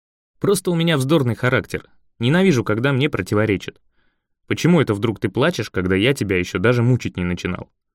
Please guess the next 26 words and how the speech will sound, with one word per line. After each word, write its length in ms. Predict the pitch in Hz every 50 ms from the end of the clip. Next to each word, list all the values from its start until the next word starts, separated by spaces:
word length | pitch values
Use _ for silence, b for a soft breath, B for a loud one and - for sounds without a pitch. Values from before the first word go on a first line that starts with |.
| _ _
А 100 | - 101
наоборот, 560 | 104 104 110 113 120 120 113 95 - - - _ _
старался 440 | - - 104 98 107 123 123 -
быть 200 | 110 101 90 -
милым 340 | 110 113 143 175 160 113 87
и 140 | - - 120
вежливым, 520 | 123 110 92 82 87 85 80 78 - - _
в 120 | - 101 101
меру 220 | 110 127 139 120
своих 260 | - 101 98 98 -
скромных 440 | - - - 101 98 110 110 107 -
сил. 280 | - - 82 78 - - _ _ _ _ _ _ _
Так 160 | - - 135
что 160 | - - 202 185
придется 420 | 196 196 170 165 175 165 - 175
тебе 220 | - 180 170 165
веселиться 440 | 156 156 139 170 160 151 147 143 156
вплоть 280 | 151 - - 160 151 131
до 100 | 123 -
поступления 600 | - - - - 151 - 139 135 135 139 143 143
команды 420 | - 143 120 113 113 117 120 131
реветь». 340 | 147 156 127 104 110 - _ _ _ _ _ _ _ _ _ _ _ _ _ _ _ _ _ _
Она 220 | 120 110 110 104
рассмеялась 560 | 95 90 - - 95 92 95 101 107 101 92
сквозь 300 | - - - 92 90 85
слезы. 420 | - - 98 90 85 80 78 76